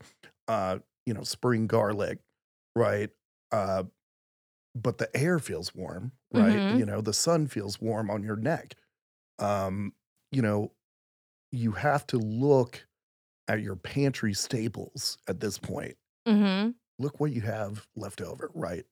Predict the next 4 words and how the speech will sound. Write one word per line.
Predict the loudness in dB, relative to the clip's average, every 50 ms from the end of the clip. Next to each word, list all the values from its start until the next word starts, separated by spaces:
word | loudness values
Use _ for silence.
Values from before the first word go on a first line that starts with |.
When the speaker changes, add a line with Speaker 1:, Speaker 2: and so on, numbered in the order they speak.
| _ _
Speaker 1:
White | -8 -2 0 0 0 -2 -8 _
beans, | -16 -14 -14 -14 -14 -12 -8 -8 -10 -10 _ _ _ _ _ _ _ _
lentils, | -2 -2 -2 -2 -2 -6 -10 -12 -12 -12 -10 -10 -10 -12 -12 _ _ _
um, | -6 -6 -4 -4 -4 -6 -8 -10 -12 -14